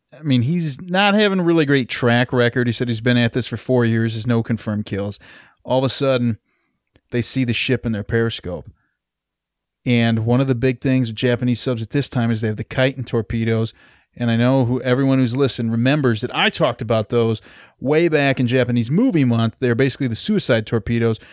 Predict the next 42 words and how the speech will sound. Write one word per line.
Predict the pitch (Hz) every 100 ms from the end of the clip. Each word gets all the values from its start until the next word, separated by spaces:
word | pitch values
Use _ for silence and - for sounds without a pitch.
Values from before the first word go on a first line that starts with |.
| - _
where | 110
you | 147
get | 143 143
in | 135 131
it | 127 - _ _
and | - 113
you're | 127
just | 123 -
gonna | 117
ram | 110 113
a | 110
ship | - 104 -
and | 104
blow | 107 110
up, | 110 104
and | 107 104 - _ _ -
that's | 107 -
it | 110
for | -
you. | 82 69 _ _ _ _ _ _ _ _ _ _ _ -
They | 151
launch | 160 185 208 -
one | 131 117 113 113
'cause | 127 120
they | 117
see | - 147
the | 131
ship | - 131 95 - _ _ _ _ _ _ _ _ _ _ _ _ 110
and | 110 104 98 87 - _ _ _ _ _ _
they | 120
connect. | - 135 131 - - - _ _ _ _ _ _ _ -
And | 127 -
everything | 156 156 160 160 156
starts | - 139
going | - 135
crazy | - - 139 143 127 135
on | 120
the |
U | 117 127
S | 123
S | 123 -
Indianapolis. | 156 135 131 117 113 117 117